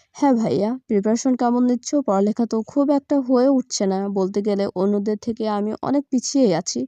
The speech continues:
তবুও দেখা যাক ভাগ্যে কী লেখা থাকে।" হিমেল এই পর্যায়ে আবারও গম্ভীর স্বরে বলল, "পড়ালেখা না করে সারাদিন কাজকর্ম নিয়ে ব্যস্ত থাকলে ভাগ্যের অজুহাতে দিতে হয়।" মিথি তাকালো,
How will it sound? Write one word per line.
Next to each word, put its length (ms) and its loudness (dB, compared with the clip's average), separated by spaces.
তবুও 240 4
দেখা 280 0
যাক 160 0
ভাগ্যে 380 -2
কী 160 -2
লেখা 260 -2
থাকে।" 280 -4
হিমেল 300 0
এই 160 2
পর্যায়ে 380 0
আবারও 260 -2
গম্ভীর 460 2
স্বরে 260 -2
বলল, 320 -4
"পড়ালেখা 420 -2
না 240 0
করে 200 0
সারাদিন 500 -4
কাজকর্ম 540 -2
নিয়ে 160 2
ব্যস্ত 300 -6
থাকলে 340 -6
ভাগ্যের 360 -6
অজুহাতে 460 0
দিতে 240 -10
হয়।" 220 -10
মিথি 200 2
তাকালো, 360 0